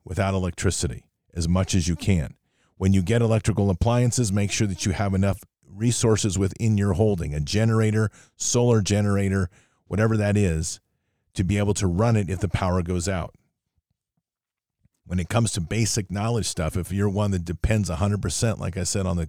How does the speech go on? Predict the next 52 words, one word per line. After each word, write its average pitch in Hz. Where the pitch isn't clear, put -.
co-, -
on 90
the 87
interface 101
on 87
the 82
web, 92
make 95
and 101
move 120
quickly, 76
'cause 87
this 117
is, 92
this 107
should 147
have 117
been 95
done 92
years 104
ago, 82
months 98
ago. 64
But 90
move 110
quickly 107
to 98
try 104
to -
acquire 101
at 95
least 107
a 101
resource 98
base. 87
If 85
you've 98
got 110
stuff 104
on 95
the 92
web 98
that 90
you, 98
you 92
use 95
as 85
resources, 87
at 87
the 95
very 117
least, 110